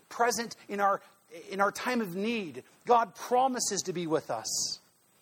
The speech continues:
And we know that, that he is trustworthy because he always keeps his promises. And then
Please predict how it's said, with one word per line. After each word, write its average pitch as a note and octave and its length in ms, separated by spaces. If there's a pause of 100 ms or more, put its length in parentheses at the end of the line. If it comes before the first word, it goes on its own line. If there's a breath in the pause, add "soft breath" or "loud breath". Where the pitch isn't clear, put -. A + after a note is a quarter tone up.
(140)
And G#3 80
we B3 80
know B3 540 (160 loud breath)
that, G3+ 120 (200 loud breath)
that F#3+ 100
he G#3+ 180
is F#3+ 160
trustworthy G3+ 540
because F#3+ 280 (120)
he G#3 180
always B3+ 560 (180)
keeps A#3 260
his G3+ 200 (280 soft breath)
promises. F#3+ 880 (1800)
And D#3+ 140
then F3 340